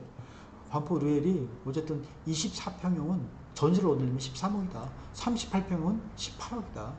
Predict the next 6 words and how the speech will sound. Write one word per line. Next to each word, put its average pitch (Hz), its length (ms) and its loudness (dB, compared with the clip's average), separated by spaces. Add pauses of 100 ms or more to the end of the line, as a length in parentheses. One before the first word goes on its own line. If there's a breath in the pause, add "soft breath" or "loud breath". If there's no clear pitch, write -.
(360 loud breath)
삼십삼 208 640 2
평형 180 440 4 (360)
은 143 220 0
이십, - 300 -4
십육억이고. 190 680 2 (3250)
네. 113 80 -2